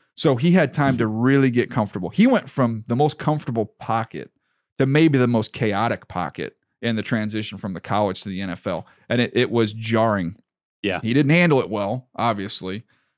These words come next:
Speaker 1: Um, but I thought they held up pretty well. Even, uh, you know, they had some injuries. We'll see what happens with Vera Tucker. Tippmann
Speaker 2: Yeah.
Speaker 1: went out of this game. Beck-, uh, uh, Becton was in and out.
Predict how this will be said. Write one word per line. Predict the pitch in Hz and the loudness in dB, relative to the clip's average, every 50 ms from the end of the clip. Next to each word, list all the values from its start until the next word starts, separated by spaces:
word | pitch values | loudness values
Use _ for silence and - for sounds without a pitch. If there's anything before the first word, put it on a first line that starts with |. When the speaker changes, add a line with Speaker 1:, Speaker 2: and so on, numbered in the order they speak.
| _ - | _ -4
Speaker 1:
Um, | 101 120 110 104 104 104 107 - _ | -2 0 0 -2 -2 -6 -8 -6 _
but | 175 165 131 131 - | 0 0 0 0 -2
I | - 117 120 | -2 -4 -4
thought | - - 143 151 143 - | -2 0 0 0 0 -2
they | - 117 110 | -2 -4 -2
held | 117 123 131 135 117 120 | 0 0 0 0 2 2
up | 135 - - - | 0 0 0 -2
pretty | - 139 127 117 | 0 0 2 2
well. | 110 107 120 151 143 104 - - | 2 2 2 4 2 2 0 0
Even, | - 117 127 117 120 113 110 110 | 0 0 0 2 0 -2 0 -2
uh, | 110 107 104 | -2 -2 -2
you | 104 110 | -2 -2
know, | 104 | -2
they | 101 120 | -2 -2
had | 120 110 | -2 -2
some | - - 104 | -2 -2 0
injuries. | 113 120 110 107 98 98 107 | 0 -2 -2 -2 -4 -4 -4
We'll | 104 92 | -6 -4
see | - 117 | -2 -2
what | 110 | -2
happens | - 104 95 107 98 | -2 -2 -4 -6 -8
with | 98 95 | -10 -10
Vera | 98 104 101 92 | -8 -8 -8 -8
Tucker. | - - - 104 107 - 78 85 117 - _ _ _ _ _ | -8 -6 -6 -6 -6 -8 -10 -14 -14 -14 _ _ _ _ _
Tippmann | - 117 98 107 101 | -4 -2 -2 -2 -4
Speaker 2:
Yeah. | 92 101 | -2 -4
Speaker 1:
went | 98 98 | -4 -4
out | 98 98 | -4 -4
of | 101 95 | -4 -6
this | 95 - | -8 -8
game. | - - 101 101 101 | -6 -6 -4 -4 -4
Beck-, | 104 - 107 104 107 - - - | -4 -4 -4 -4 -4 -6 -10 -8
uh, | - 80 82 80 85 76 - - - | -6 -4 -4 -4 -4 -6 -8 -10 -12
uh, | 78 90 | -12 -10
Becton | - 113 101 - - 110 101 | -8 -8 -8 -6 -6 -6 -6
was | 95 92 113 | -6 -6 -6
in | 80 101 104 | -6 -4 -4
and | 98 101 | -4 -4
out. | 101 98 87 - | -4 -4 -6 -8